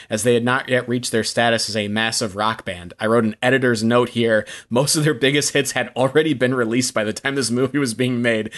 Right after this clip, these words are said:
so I kind of call bullshit on this. Uh, there's a good article on Variety dot com titled Rock and Roll High at Forty, which talks all about, uh,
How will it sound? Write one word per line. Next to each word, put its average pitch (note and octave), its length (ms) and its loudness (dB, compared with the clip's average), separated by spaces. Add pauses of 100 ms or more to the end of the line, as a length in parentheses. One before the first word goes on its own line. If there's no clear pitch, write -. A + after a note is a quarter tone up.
(120)
so - 140 -2
I A#2 80 0
kind C#3 240 -4
of B2 80 -4
call B2+ 200 2
bullshit A#2+ 500 0
on C#3 160 -2
this. D3 360 2 (400)
Uh, B2+ 220 0
there's C#3 240 2
a F3+ 60 2
good F3 120 4
article D#3 300 2
on C3+ 100 2
Variety B2+ 520 2
dot A#2 220 0
com A#2 280 0
titled A2+ 320 0
Rock A2+ 240 0
and A#2+ 160 0
Roll A#2+ 260 4 (100)
High A2+ 400 0
at G#2+ 200 -4
Forty, B2+ 640 -2
which - 240 -6
talks A2 260 -2
all G#2 160 0
about, G2+ 600 -4
uh, F#2 420 -10